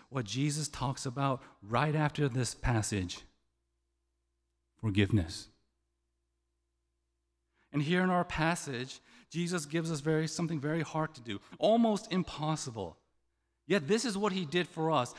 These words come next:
And it's this same Jesus who knows how hard it's gonna be for us. And so he promises us in verse twenty, "Where two or three are gathered, there will I be." I promise to be there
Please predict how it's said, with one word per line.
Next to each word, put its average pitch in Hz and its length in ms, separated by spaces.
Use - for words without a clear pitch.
And 165 120
it's 208 280
this 180 240
same 254 500
Jesus 180 420
who - 140
knows 202 560
how 180 240
hard 240 560
it's 214 100
gonna 202 200
be 185 120
for 180 320
us. 185 480
And 185 80
so 214 120
he 214 120
promises 247 680
us 185 180
in 175 100
verse 170 220
twenty, 151 340
"Where 127 180
two 269 260
or 302 120
three 247 220
are 226 80
gathered, 202 420
there 233 480
will 180 300
I 165 240
be." 165 400
I 160 140
promise 180 540
to 135 140
be 113 200
there 101 280